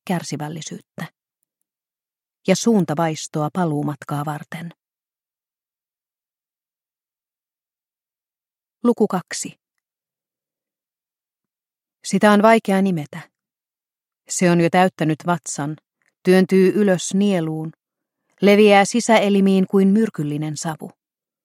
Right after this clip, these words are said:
Kun se valuu olkapäiden yli käsivarsiin yhtä aikaa lamauttavana ja voimaannuttavana, on aika toimia, tehdä jotain konkreettista. Nyt se on kova kilpi kurkussa.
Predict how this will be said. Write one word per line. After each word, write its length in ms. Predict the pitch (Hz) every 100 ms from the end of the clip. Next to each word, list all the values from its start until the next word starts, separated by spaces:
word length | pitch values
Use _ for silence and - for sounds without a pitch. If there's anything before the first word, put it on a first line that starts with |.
| _ _ _ _ _ _
Kun 200 | 180 165
se 140 | 165
valuu 420 | 175 175 165 165
olkapäiden 640 | 175 185 180 165 160 160 156
yli 240 | 175 165 -
käsivarsiin 840 | 185 - 180 156 156 - 160 160
yhtä 320 | 156 175 - 175
aikaa 420 | 170 175 165 165
lamauttavana 760 | 170 185 180 - 180 165 165
ja 120 | 170 160
voimaannuttavana, 880 | 196 185 160 160 156 - 160 160 - _ _ _ _ -
on 160 | 196
aika 240 | 190 202 185
toimia, 440 | 190 160 147 160 - _ _ _ _
tehdä 240 | 208 208 202
jotain 360 | 208 202 180
konkreettista. 840 | 175 170 - 151 - - - - 165 _ _ _ _ _ _ _ _ _ _ _ _ _
Nyt 180 | 175 175
se 220 | - 170
on 120 | 160 156
kova 280 | 180 165 151
kilpi 320 | 196 175 151
kurkussa. 640 | - 170 156 - 143 -